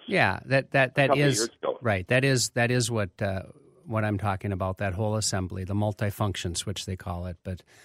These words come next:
Speaker 1: but the place to start would be with the turn signal flasher. Locate that. It's very inexpensive. Uh, you don't have to spend a lot of money testing it. You can just replace it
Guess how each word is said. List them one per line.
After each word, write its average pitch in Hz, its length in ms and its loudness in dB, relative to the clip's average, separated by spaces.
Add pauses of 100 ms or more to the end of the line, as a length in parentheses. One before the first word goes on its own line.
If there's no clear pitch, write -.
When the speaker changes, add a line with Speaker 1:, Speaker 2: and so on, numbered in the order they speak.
(180)
Speaker 1:
but 123 140 2
the 120 60 -2
place 170 280 6
to 151 100 4
start 127 280 4
would 117 140 -2
be 120 120 2
with 113 180 0
the 110 80 -4
turn 107 240 0
signal 107 300 -2
flasher. 98 480 -4
Locate 113 500 0
that. 95 300 -2 (420)
It's - 100 -20
very 120 280 4
inexpensive. 98 920 -2 (120)
Uh, 95 300 -4
you 110 120 -4
don't 107 160 0
have 107 120 0
to - 60 -6
spend 104 220 0
a 98 40 0
lot 98 140 2
of 98 60 0
money 101 200 0
testing 95 420 -2
it. 92 160 -6
You 95 100 -8
can 98 160 -4
just 95 220 -4
replace 95 420 -4
it 90 180 -8